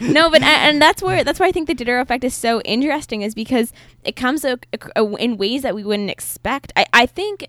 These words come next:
I personally think, and maybe my own definition of it is that you have to, if you, I guess some, I think you have control over some of it sometimes. So, like,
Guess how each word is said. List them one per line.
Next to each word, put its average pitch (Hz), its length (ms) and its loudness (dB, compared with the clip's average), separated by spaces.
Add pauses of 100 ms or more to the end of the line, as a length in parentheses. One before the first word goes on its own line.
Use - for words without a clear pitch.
I 247 240 0
personally 285 340 -6
think, 226 320 -6
and 220 140 -6
maybe 220 520 -2
my 202 200 2
own 208 120 -2
definition 196 480 -4
of 185 140 0
it 180 100 0
is 185 140 0
that 180 260 0 (540)
you 247 120 0
have 220 200 2
to, 233 320 -2
if 214 80 -4
you, 233 160 -4 (1600)
I 294 80 2
guess 330 160 2
some, 339 180 -2 (220)
I 311 80 2
think 415 160 -4
you 539 100 6
have - 60 -4
control 302 340 -2
over 262 160 -2
some 254 220 -4
of 202 80 -8
it - 100 -8
sometimes. 185 460 -8
So, 240 200 2
like, 247 160 2